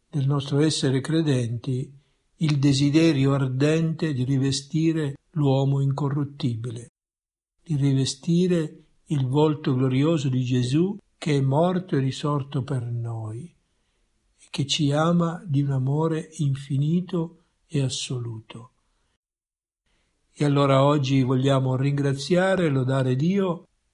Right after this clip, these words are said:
senza chiedergli nessun'altra cosa, se non quello di poter diventare sempre più capaci di lodarlo e di ringraziarlo.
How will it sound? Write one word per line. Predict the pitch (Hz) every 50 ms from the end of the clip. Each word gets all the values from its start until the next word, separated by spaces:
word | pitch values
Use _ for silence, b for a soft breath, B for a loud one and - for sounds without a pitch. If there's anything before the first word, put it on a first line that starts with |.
| _ _
senza | _ - - 185 185 175 - 160
chiedergli | 143 - 170 156 151 135 143 135 131 135 135
nessun'altra | 127 127 127 123 - - 147 135 131 127 120 - 143 127 -
cosa, | - 143 123 120 120 120 123 123 120 113 - _ _ _ _ _ _ _ _ _
se | - - - 147
non | 147 147 143 139
quello | 135 160 156 165 170 165
di | 147 139 135
poter | 139 - 151 135 139 - 156 151 151 156 190 -
diventare | - 143 135 131 139 135 135 131 - 160 156 156 156 151 139 131
sempre | - - 156 151 147 143 147 135
più | 131 - 165 160 147 -
capaci | - 147 135 135 - 151 147 151 156 165 160 - - 180 175 175 - _ _
di | - 175 156 143
lodarlo | 139 139 131 135 147 156 170 180 180 180 180 180 175 180 - - -
e | - 156
di | 131 139
ringraziarlo. | 135 131 131 131 127 123 117 - - - 131 110 101 104 104 113 117 120 131